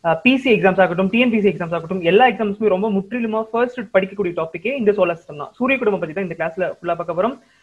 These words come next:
அஹ், கண்டிப்பா Talk and Mark சேனலை சப்ஸ்கிரைப் பண்ணாதவங்க, இது வரைக்கும் சப்ஸ்கிரைப் பண்ணாதவங்க கண்டிப்பா சப்ஸ்கிரைப் பண்ணிக்கோங்க. And then உங்களுக்கு அப்டேட்ஸ் எல்லாமே வரணும் அப்படின்னா நீங்க பெல் ஐகானை பிரஸ் பண்ணிக்கோங்க.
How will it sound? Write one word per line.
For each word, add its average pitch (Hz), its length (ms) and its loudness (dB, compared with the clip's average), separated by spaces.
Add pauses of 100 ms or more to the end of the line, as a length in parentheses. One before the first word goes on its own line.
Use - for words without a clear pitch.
(280)
அஹ், 156 320 -4 (400)
கண்டிப்பா 247 240 4
Talk 247 200 2
and 285 100 2
Mark 254 120 2
சேனலை 208 220 0
சப்ஸ்கிரைப் 226 340 -4
பண்ணாதவங்க, 196 460 0
இது 180 120 -4
வரைக்கும் 190 240 -4
சப்ஸ்கிரைப் 190 320 -8
பண்ணாதவங்க 175 380 -8
கண்டிப்பா 185 280 -2
சப்ஸ்கிரைப் 190 340 -6
பண்ணிக்கோங்க. 185 360 -4 (440)
And 180 100 -2
then 208 140 4
உங்களுக்கு 185 220 0
அப்டேட்ஸ் 202 280 0
எல்லாமே 190 200 0
வரணும் 180 340 2
அப்படின்னா 160 340 -6
நீங்க 220 160 -4 (240)
பெல் 185 220 4
ஐகானை 156 260 -2
பிரஸ் 151 180 -10
பண்ணிக்கோங்க. 135 320 -12